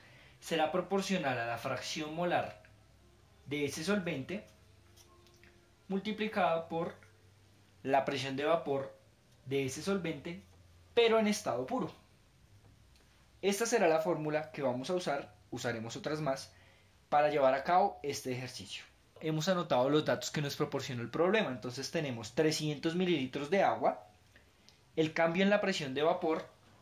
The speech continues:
que corresponde a cero coma cero ochenta y tres milímetros de mercurio, y el peso molecular de la sustancia desconocida, en este caso vamos a llamarla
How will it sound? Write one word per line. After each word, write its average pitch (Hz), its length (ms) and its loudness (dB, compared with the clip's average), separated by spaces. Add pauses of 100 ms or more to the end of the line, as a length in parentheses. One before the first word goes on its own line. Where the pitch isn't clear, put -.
(380)
que 196 160 0
corresponde 196 640 2
a 165 60 2
cero 170 340 2
coma 175 220 2
cero 175 280 2
ochenta 175 380 0
y 156 60 -2
tres 127 260 -2
milímetros 160 480 2
de 170 80 0
mercurio, 175 500 -2 (800)
y 175 120 2
el 175 140 2
peso 196 280 2
molecular 190 520 2
de 151 100 2
la 156 100 4
sustancia 143 480 -4
desconocida, 147 760 -2
en 143 140 -12
este 143 260 -8
caso 165 380 -4 (100)
vamos 127 260 0
a 135 60 -4
llamarla 120 420 -2